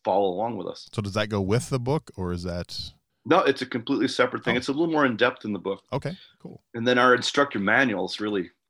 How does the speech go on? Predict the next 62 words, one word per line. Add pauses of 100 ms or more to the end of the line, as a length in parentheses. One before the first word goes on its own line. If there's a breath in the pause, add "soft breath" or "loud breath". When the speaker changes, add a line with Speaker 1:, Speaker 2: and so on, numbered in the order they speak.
(160)
Speaker 1:
you
know, (100)
that's
really
where
the
gold
is. (120)
Speaker 2:
Okay, (140)
very (100)
cool.
Nice.
Well,
like
I
said,
I'll
definitely
put
links
for
all
that
stuff
on
here. (480 soft breath)
Um, (180 soft breath)
so
kinda
back,
back
to
the
martial
arts
things,
a,
a,
a
few
things
I
wanted
to
ask
you.
Obviously,
you've
been
an
instructor
for
a
long
time.
You've
been
teaching
a
long
Speaker 1:
Mm-hmm.
Speaker 2:
time.